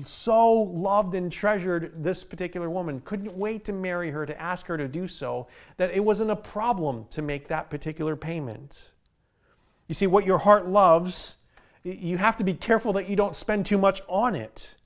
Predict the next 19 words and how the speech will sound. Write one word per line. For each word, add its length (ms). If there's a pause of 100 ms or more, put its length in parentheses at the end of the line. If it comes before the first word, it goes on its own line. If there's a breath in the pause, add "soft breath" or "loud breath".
(560 soft breath)
Whatever 320
your 340 (200)
heart 600
loves 480
most, 560
it, 260
it, 600
that's 160
what 160
you 140
rest 420
in. 240
And 100
so 80
you 120
have 160
to 40
be 120
careful 580